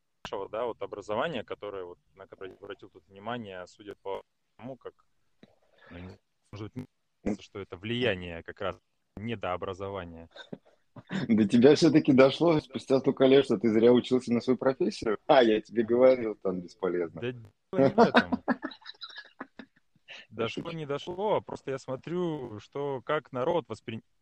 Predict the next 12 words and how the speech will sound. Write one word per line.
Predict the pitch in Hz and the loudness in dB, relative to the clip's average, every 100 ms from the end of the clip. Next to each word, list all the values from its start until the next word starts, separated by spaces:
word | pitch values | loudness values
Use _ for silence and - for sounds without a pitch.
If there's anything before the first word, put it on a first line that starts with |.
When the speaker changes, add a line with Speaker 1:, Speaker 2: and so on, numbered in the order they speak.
| _ | _
Speaker 1:
блин, | 98 98 95 90 _ _ _ | -16 -14 -16 -20 _ _ _
как | 160 - | -8 -2
народ | 156 185 | -2 -2
воспри-, | 120 - 120 | -6 -8 -8
воспринимает, | 117 - 117 117 127 113 87 - - | -8 -8 -8 -6 -6 -6 -6 -10 -18
а, | 110 98 95 90 90 87 | -14 -12 -10 -10 -8 -10
какие-то | 95 - 123 - 107 | -12 -12 -12 -8 -10
вещи, | 107 156 - - 85 82 - | -6 -8 -8 -10 -10 -12 -16
и, | 90 95 95 98 - _ _ _ _ _ _ - | -14 -12 -12 -14 -20 _ _ _ _ _ _ -10
а, | 92 90 90 | -4 -4 -4
мне | 92 98 113 135 | -8 -8 -6 -6
непонятно, | 123 117 127 127 - 92 87 85 85 | -6 -6 -6 -8 -10 -12 -12 -10 -12